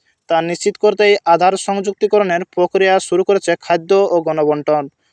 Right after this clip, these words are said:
মন্ত্রক। দু হাজার সতেরো সাল থেকেই এই উদ্যোগ নেওয়ার পরও এখনও তা সম্পূর্ণ করতে পারেনি। তাই বারবার সময়সীমা বাড়ানো হচ্ছে। চলতি বছরের মার্চ মাসের মধ্যে একশো শতাংশ আধার রেশন কার্ডের সংযোগ করার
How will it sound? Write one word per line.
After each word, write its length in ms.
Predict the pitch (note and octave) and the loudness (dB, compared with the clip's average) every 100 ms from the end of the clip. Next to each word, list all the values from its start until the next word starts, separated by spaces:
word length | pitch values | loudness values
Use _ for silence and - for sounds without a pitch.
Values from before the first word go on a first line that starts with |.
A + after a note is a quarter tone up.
| - | -14
মন্ত্রক। 380 | D3 D3 D3 C3+ C3+ C3+ | -10 -2 -2 -2 -6 -2
দু 100 | D3 | -2
হাজার 260 | D#3 E3 E3 | 2 2 0
সতেরো 340 | - D#3+ F#3 | -2 -2 0
সাল 180 | G3+ G3+ | 0 0
থেকেই 260 | G3 G3+ G#3 G#3 _ - - - | 0 2 2 0 _ -20 -16 -2
এই 120 | F#3 | 2
উদ্যোগ 360 | F#3 F#3 F3+ G3 G3 F#3 F#3 | 4 2 2 2 2 0 -2
নেওয়ার 280 | F3+ F3+ | 0 0
পরও 280 | F#3 G#3 G#3 G#3+ - _ - | 2 2 4 2 -4 _ -10
এখনও 400 | F3 - A3 A3+ | -6 -2 0 2
তা 140 | G#3 F#3 G3 | 4 2 2
সম্পূর্ণ 420 | F#3 F#3 G3+ G#3 | -4 -2 0 0
করতে 280 | G#3 G3+ D#3+ E3+ - | 2 0 2 0 2
পারেনি। 400 | D#3+ D#3+ D#3+ D3+ B2 C#3 _ _ _ - | 2 2 -2 -4 -6 -12 _ _ _ -2
তাই 160 | E3 E3+ | 0 0
বারবার 460 | D#3+ E3+ G3 G#3+ G#3+ G3+ | 2 0 2 2 2 0
সময়সীমা 560 | G3 F#3+ G3+ G#3 G3 F3+ | -2 -2 -2 0 2 2
বাড়ানো 360 | F3+ F#3 G3 F#3 | 2 2 2 0
হচ্ছে। 280 | F3+ - G3 F#3 | -2 0 0 0
চলতি 380 | - F#3+ F#3 G#3+ | 0 0 2 2
বছরের 420 | G#3+ G#3 G#3 F3+ F#3 - _ _ | 2 2 4 4 2 -4 _ _
মার্চ 280 | D#3+ F3+ F#3+ G3+ | -2 0 0 -2
মাসের 240 | G3+ G#3 | 0 0
মধ্যে 280 | G#3 F3+ F#3 F#3+ - | 0 0 0 0 -2
একশো 260 | F#3+ - A3 | -4 -2 -4
শতাংশ 380 | G#3+ A3 G#3+ G#3+ G#3+ A#3 _ _ _ _ _ _ _ _ _ _ _ _ _ - | -2 -2 0 2 2 0 _ _ _ _ _ _ _ _ _ _ _ _ _ -2
আধার 300 | E3+ F3+ G#3 | 0 2 2
রেশন 280 | G3+ G#3 G#3+ | 2 0 0
কার্ডের 280 | G#3+ G3 F#3+ | 2 2 2
সংযোগ 360 | - F#3 F#3 G#3 | -2 -2 0 0
করার 280 | G#3 F#3+ | 2 2